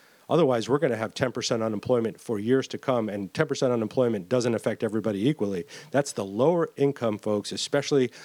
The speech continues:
uh, in racial groups that are the frontline workers, the minimum wage workers, supporting families on a single income sometimes. They're the ones that are gonna feel this the most, while the working class and the,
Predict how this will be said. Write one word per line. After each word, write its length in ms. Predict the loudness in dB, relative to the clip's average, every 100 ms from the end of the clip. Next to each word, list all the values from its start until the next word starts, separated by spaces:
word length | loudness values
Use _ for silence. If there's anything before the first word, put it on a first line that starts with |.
| -12
uh, 160 | -6 -4
in 120 | -2 2
racial 340 | 2 2 0
groups 420 | 2 0 0 -4 -10 -12
that 160 | -4 0
are 100 | 0
the 80 | 0
frontline 520 | 0 0 2 0 2
workers, 360 | 0 0 -2 -2
the 100 | -2
minimum 360 | 0 2 2
wage 260 | 2 0 0
workers, 500 | -2 -2 -2 -4 -6 -16 -12
supporting 440 | -8 0 2 2
families 480 | 0 0 0 0 0
on 120 | -2
a 40 | -2
single 320 | -2 0 0
income 300 | 0 -2 -4
sometimes. 540 | -4 -4 -2 -2 -4 -10 -14 -2
They're 200 | 0 2
the 120 | 2
ones 180 | 2 0
that 80 |
are 60 | -2
gonna 160 | -2 -4
feel 260 | 0 0
this 160 | 0 -6
the 100 | -6
most, 440 | 0 0 0 -4 -16 -18 -2
while 480 | 0 2 0 -4 -8 -4
the 120 | 0
working 420 | 2 2 0 -2
class 460 | -2 0 0 0 -2
and 120 | -2
the, 220 | -4 -6